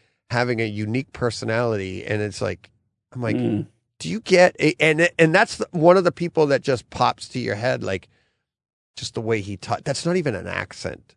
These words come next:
Speaker 1: It's not even, it's like, how do you do that? It's like, that's just who he is. It's just
Speaker 2: Uh-huh.
Speaker 1: amazing. And it's, and like you said, he's a great actor too, 'cause it's not like, it's like, he's not the same person in every single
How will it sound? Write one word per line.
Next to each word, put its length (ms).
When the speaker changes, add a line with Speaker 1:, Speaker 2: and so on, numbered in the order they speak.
Speaker 1:
It's 200
not 260
even, 200
it's 220
like, 140
how 400
do 80
you 300
do 300
that? 280
It's 200
like, 160
that's 220
just 360
who 240
he 320
is. 600
It's 160
just 180
Speaker 2:
Uh-huh. 200
Speaker 1:
amazing. 760
And 240
it's, 300
and 480
like 220
you 60
said, 480
he's 240
a 60
great 320
actor 400
too, 380
'cause 200
it's 220
not 320
like, 340
it's 160
like, 180
he's 300
not 300
the 80
same 340
person 540
in 120
every 400
single 520